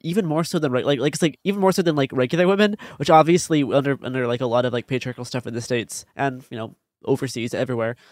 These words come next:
you know, women are seen as objects to possess. But specifically, there's a, that is, that is so much heightened for, uh, women of color and specifically, like, Asian women. Um, that, that idea. I mean, you, you see that everywhere for, like, the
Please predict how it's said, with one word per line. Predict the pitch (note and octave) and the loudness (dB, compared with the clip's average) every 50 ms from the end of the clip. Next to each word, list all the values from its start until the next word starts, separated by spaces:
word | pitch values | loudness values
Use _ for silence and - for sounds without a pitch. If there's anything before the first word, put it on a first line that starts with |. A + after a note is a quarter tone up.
| _ _ _ - | _ _ _ -8
you | - C3+ C#3 | -6 -4 -2
know, | C3 B2 B2 | -2 -2 -2
women | F2+ A2 C3+ C#3+ B2+ C3+ | -2 -2 -2 -2 -2 -2
are | C3+ B2 | -2 -4
seen | A#2+ - B2 A2+ | -4 -4 -6 -6
as | A#2 A2+ | -4 -4
objects | G#2+ G#2 G#2+ F#2 G2+ - - | -6 -6 -6 -8 -10 -10 -6
to | - C3 A#2 | -6 -6 -6
possess. | - A2+ A2+ G2 A2+ - - - _ _ _ _ _ - | -4 -4 -4 -4 -4 -4 -8 -14 _ _ _ _ _ -10
But | B2+ C3 B2 - | -8 -8 -6 -6
specifically, | - - C3+ - - F3+ G3+ - F#3 D#3+ - C3 A#2 F2 C#2+ - - - | -8 -8 -8 -4 0 0 2 4 2 2 2 0 -4 -4 -4 -8 -8 -4
there's | - C3 C3 - | -2 -2 -2 -2
a, | C3+ B2 | -4 -6
that | - A2+ C3 B2+ A#2+ C#3 | -4 -2 -4 -2 -2 -2
is, | C#3+ A#2 | -2 0
that | C#3+ C3+ | 0 0
is | C#3 C3 | 0 0
so | - D#3 D3 | -2 -4 -4
much | C#3+ - | -4 -2
heightened | - C#3+ C#3 G2 B2+ A#2+ G2 - - - | 0 -2 -2 -2 -2 -8 -10 -12 -16 -12
for, | - - C3+ B2 B2 A#2+ A#2+ B2 A#2+ _ _ _ _ _ - | -6 -2 -2 0 0 0 0 -2 -4 _ _ _ _ _ -4
uh, | A2 A#2 A2 A2 A2+ A2 A2 G#2 - | -2 0 0 0 0 -2 -4 -4 -6
women | C3+ C#3 D3 D#3 D3 C3+ | -6 -2 -2 -2 -2 -2
of | B2 - | -4 -2
color | - G3 F3 D#3+ D#3 D3 | 0 2 4 4 4 2
and | C3 B2+ | 2 0
specifically, | - - D3 - F3+ D#3+ D#3+ D3+ - C#3 C3+ B2 A2 | -4 -8 -4 -2 0 0 0 -2 -2 -2 -4 -4 -4
like, | G#2+ G#2+ G#2+ - _ _ - | -4 -6 -6 -8 _ _ -2
Asian | D3+ D3+ C3 C#3 G2+ | 0 0 0 0 -4
women. | E2 D2 C2 - - - _ _ _ _ _ _ _ - | -6 -10 -12 -14 -18 -18 _ _ _ _ _ _ _ 0
Um, | - B2 B2 A#2+ A#2+ A#2+ A#2 A#2 A#2 - _ _ - | 2 4 4 4 2 0 -2 -6 -12 -16 _ _ -4
that, | B2+ C3 A2+ G#2 | -2 -2 0 0
that | B2+ A#2+ | 0 0
idea. | A#2 A2+ A#2 C3 D3 C3 G2 | 0 -2 -2 -2 -2 -2 -2
I | G2 | -4
mean, | A2 B2 A#2 A#2+ - | -6 -8 -8 -8 -6
you, | B2 C3 A2 | -6 -6 -4
you | A#2+ C#3+ C3+ | -2 -2 -2
see | A#2+ - D3 C#3+ | -2 -2 -2 -2
that | C3 A2 | 0 0
everywhere | C3 B2+ C3 B2 B2 B2+ B2+ B2 B2 | 0 -2 0 0 0 0 0 0 -2
for, | - - C3 | -4 -4 -4
like, | B2+ B2 B2 A#2+ - | 0 0 -2 -2 -2
the | - B2+ A#2 A#2+ A#2+ | -2 0 0 0 0